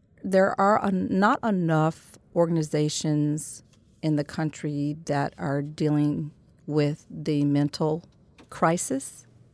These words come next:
of gun violence. You know, we have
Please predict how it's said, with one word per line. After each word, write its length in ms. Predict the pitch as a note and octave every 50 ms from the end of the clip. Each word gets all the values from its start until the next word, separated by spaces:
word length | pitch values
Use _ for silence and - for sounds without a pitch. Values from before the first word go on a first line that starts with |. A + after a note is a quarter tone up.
| _ _ _ - -
of 180 | C#3+ D3+ D#3
gun 240 | C#3+ C3+ C#3 B2 A2+
violence. 640 | A2+ - - - - - - - - - - - - _ _ - - _ _ _ _ _ _ - _ _ _ _ _ _ _ -
You 100 | - G#3+
know, 80 | A3+ A#3
we 140 | G#3+ A#3 G#3
have 560 | F#3+ G3 G3 F#3 F3+ F#3 F3+ F#3 F#3+ F#3 F3+